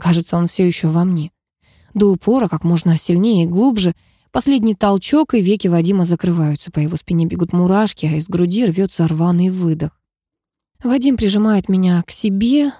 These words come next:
до синяков, а затем резко отпускает, перекатывается и ложится рядом. Мы лежим без движения. Долго. Затем он приподнимается и смотрит на меня. Мои губы растягиваются в улыбке.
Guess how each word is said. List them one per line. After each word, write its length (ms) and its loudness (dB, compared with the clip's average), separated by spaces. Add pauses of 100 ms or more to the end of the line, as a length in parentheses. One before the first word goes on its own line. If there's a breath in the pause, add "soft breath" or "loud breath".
(140)
до 140 -4
синяков, 600 -2
а 40 -6
затем 340 0
резко 360 0
отпускает, 760 -4 (240)
перекатывается 680 -4
и 40 -2
ложится 400 -4
рядом. 340 -2 (880)
Мы 140 2
лежим 320 0
без 160 -2
движения. 720 -4 (520)
Долго. 540 -2 (520)
Затем 340 0
он 80 0
приподнимается 760 0
и 80 -2
смотрит 440 -2
на 80 0
меня. 380 -2 (680 soft breath)
Мои 200 2
губы 440 2
растягиваются 680 -2
в 80 -2
улыбке. 540 0